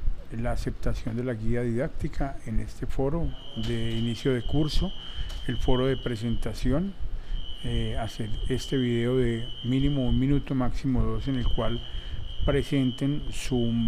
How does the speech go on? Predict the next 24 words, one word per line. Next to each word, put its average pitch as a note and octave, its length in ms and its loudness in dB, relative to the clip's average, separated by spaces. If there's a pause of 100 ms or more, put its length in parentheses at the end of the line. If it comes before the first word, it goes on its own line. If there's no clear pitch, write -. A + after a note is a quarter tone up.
(220)
hoja C3 260 2
de A#2+ 140 0
vida B2+ 440 2
en C3 120 2
un B2+ 80 2
mapa B2 240 -2
conceptual, C3+ 760 -4
de C3+ 60 -4
manera, A2 640 -2 (580)
eh, A#2+ 320 2
que A#2+ 140 2
puedan A#2+ 400 0
expresar B2 580 -2 (240)
cosas B2 400 -4
que - 120 -8
puedan B2+ 320 0
contar, C#3+ 420 0 (340)
que - 140 -6
queden A#2 320 -2
públicas, D3+ 580 0
no A#2 180 2
se A2+ 100 -6
pongan C3 260 0
a A#2+ 100 0